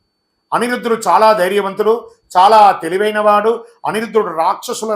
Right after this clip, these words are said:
రాజైన బాణాసురుని కూతుర్ని యొక్క ప్రేమిస్తాడు. ఎంత అద్భుతంగా ఉంది చూసారా. తర్వాత ఇప్పుడు శ్రీకృష్ణుడికి కూతుర్లు.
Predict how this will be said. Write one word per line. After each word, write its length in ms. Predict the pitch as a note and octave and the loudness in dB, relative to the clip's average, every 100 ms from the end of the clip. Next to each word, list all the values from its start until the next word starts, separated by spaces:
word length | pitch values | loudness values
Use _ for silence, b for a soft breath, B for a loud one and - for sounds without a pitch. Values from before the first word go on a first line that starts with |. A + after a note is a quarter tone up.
| F#3 | 0
రాజైన 380 | F#3 F3+ F3+ D#3 B2 B _ C3+ | 0 -2 -6 -6 -6 B _ -4
బాణాసురుని 680 | F3 A3+ A3+ G3+ G3+ F3+ F3 _ _ - | -2 2 2 0 -4 -8 -12 _ _ -8
కూతుర్ని 360 | A3 A3+ G#3+ F#3 | -4 -4 -4 -6
యొక్క 160 | F3+ E3 | -10 -10
ప్రేమిస్తాడు. 640 | E3+ F#3 F#3 - E3+ F3 A3 - _ _ _ _ _ _ _ _ _ _ _ | -10 -10 -10 -4 -4 -4 -10 -16 _ _ _ _ _ _ _ _ _ _ _
ఎంత 140 | B2 C3+ | -12 -12
అద్భుతంగా 340 | C3 E3+ F3+ F3 | -10 -12 -10 -10
ఉంది 120 | E3 | -10
చూసారా. 280 | E3 E3 E3 F3+ _ _ _ _ _ _ _ _ F#3+ | -12 -8 -8 -10 _ _ _ _ _ _ _ _ 0
తర్వాత 260 | F#3 F3+ G3 | 2 2 -2
ఇప్పుడు 160 | F#3 F#3 | -4 -8
శ్రీకృష్ణుడికి 580 | A3+ C#4 A#3+ G#3 G3+ A3 - A3 | -8 -8 -8 -10 -10 -12 -14 -12
కూతుర్లు. 440 | A3 A3 D3 | -6 -6 -6